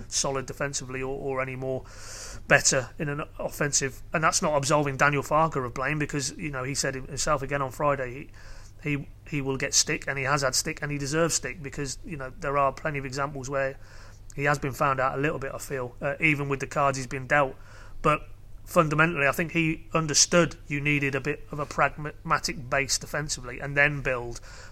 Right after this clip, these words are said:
but simply hasn't been able to do it because he hasn't had the personnel available. Um, and I think if they do come back again, I,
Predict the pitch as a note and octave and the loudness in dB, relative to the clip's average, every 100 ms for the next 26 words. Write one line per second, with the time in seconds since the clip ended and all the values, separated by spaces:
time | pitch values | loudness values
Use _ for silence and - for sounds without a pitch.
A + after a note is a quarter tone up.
0 | - D3 - - D#3+ C3+ C#3 B2+ C3+ C3+ | -8 -8 -4 -2 0 -2 -4 -2 -2 -2
1 | C3 C3 B2+ C3 B2 D3 D3+ C#3 C3+ B2+ | -4 -4 -4 -6 0 2 2 -2 -6 -2
2 | B2+ C3+ A#2+ A#2 D3 A#2 C#3+ C3 B2+ C3 | -2 -4 -8 -4 -2 -2 -2 -4 -2 -2
3 | B2+ A#2+ A#2 - - - - C#3 C3 B2+ | -2 -6 -10 -12 -16 -14 -6 -2 -2 -2
4 | A#2+ - - - - - C#3+ D#3 C3 C3+ | -8 -12 -14 -14 -8 -2 -2 -2 -4 -4
5 | B2+ C#3 B2 C#3 C3 B2+ C3 B2 C3 B2 | 2 2 2 -4 0 0 0 2 2 0
6 | B2+ C3+ | -8 -12